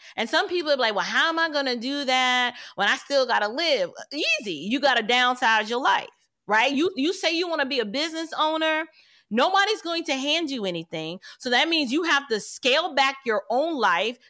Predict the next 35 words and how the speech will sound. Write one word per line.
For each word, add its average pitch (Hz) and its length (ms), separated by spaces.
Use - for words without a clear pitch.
Maybe 277 260
you 311 140
can't 302 320
buy 269 260
a 269 60
new 254 180
Michael 220 400
Kors 202 360
purse. 156 280
You 262 220
ain't 480 100
gonna 359 100
be 302 100
buying 233 300
Michael 214 280
Kors 190 280
purse 196 220
for 160 200
a 165 40
long 180 440
time, 104 420
right? 196 360
You're 240 120
not 277 240
buying 285 380
new 277 200
shoes. 262 920
You 254 220
know, 240 500
I, 302 240
I 370 260
spent - 600
the 254 140
last, 269 560
uh, 226 220